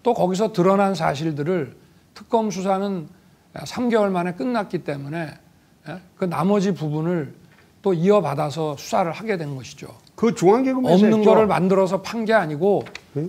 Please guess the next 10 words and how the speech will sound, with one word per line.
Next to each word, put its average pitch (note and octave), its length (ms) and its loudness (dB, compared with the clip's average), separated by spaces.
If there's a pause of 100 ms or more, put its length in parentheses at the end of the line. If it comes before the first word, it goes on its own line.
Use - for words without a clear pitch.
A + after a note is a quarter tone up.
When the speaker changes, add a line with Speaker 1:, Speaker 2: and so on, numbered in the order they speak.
Speaker 1:
어? F#3+ 240 -8 (300)
국회에서 A3 560 2
먼저 F#3 680 0 (720)
그 F3 200 -2
특검법과 F#3+ 920 -2
수사 A#3 300 -2
사항도 F3+ 440 -2
지정해 F3 400 -2
주셨고, F3 520 -6 (540)
어? E3+ 180 -12